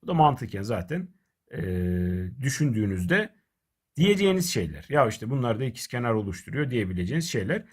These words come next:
İkizkenar dik üçgenin köşegenlerinin dik kesişmiş özel halidir bu ekranda gördüğünüz şekil. Dik yamukta, bir de dik yamuğumuz vardı ya bizim. Dik yamukta köşegenler dört farklı üçgen meydana getirir. Ekranda görüyorsunuz. Dört farklı üçgen.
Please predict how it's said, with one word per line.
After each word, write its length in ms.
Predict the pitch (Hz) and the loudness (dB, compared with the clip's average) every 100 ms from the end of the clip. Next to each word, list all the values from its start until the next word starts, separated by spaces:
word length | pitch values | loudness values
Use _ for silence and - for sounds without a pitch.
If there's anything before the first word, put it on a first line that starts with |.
| _ - | _ -14
İkizkenar 600 | 156 262 - 160 127 143 | -10 -8 -2 0 2 -2
dik 140 | - | -4
üçgenin 500 | 180 - 120 202 - _ _ _ _ _ - | -6 -4 -4 -4 -8 _ _ _ _ _ -2
köşegenlerinin 800 | 196 226 156 110 104 98 101 139 | 0 4 4 2 0 -2 -2 -4
dik 180 | - | -4
kesişmiş 580 | - 131 117 135 185 - | -6 -6 -6 -6 -6 -4
özel 280 | 120 143 160 | -2 2 2
halidir 540 | 127 110 107 92 92 | 4 2 2 -2 -4
bu 220 | 123 180 - | -4 -4 -6
ekranda 400 | 117 - 90 87 | -10 -6 -6 -6
gördüğünüz 380 | 113 95 170 - | -6 -4 -4 -6
şekil. 220 | 82 - _ _ _ _ _ _ - | -10 -14 _ _ _ _ _ _ -10
Dik 180 | 226 294 | 0 4
yamukta, 480 | 262 - - 139 | 6 4 2 0
bir 60 | 135 | 0
de 120 | 135 | -4
dik 140 | 131 151 | -4 0
yamuğumuz 360 | 143 147 139 | 2 2 2
vardı 220 | 135 160 | 4 4
ya 80 | 160 | 2
bizim. 260 | 98 90 - | 0 -4 -6
Dik 200 | 233 226 | -10 0
yamukta 380 | 208 151 - 117 | 2 2 0 -2
köşegenler 680 | 180 180 185 139 143 214 - - | 0 2 4 2 2 0 -4 -2
dört 200 | 170 214 | 2 2
farklı 340 | - 156 156 180 | 4 2 2 -2
üçgen 280 | 170 165 | 0 2
meydana 380 | 147 120 104 95 | 2 2 -2 -4
getirir. 360 | 90 90 165 151 | -4 -6 -4 -2
Ekranda 400 | 143 151 135 135 | -2 0 0 0
görüyorsunuz. 680 | 131 131 107 90 117 160 - | 2 2 0 -2 -8 -10 -8
Dört 200 | 131 123 | -6 -6
farklı 300 | - 90 85 | -6 -8 -8
üçgen. 420 | 78 - 170 220 | -14 -10 -10 -10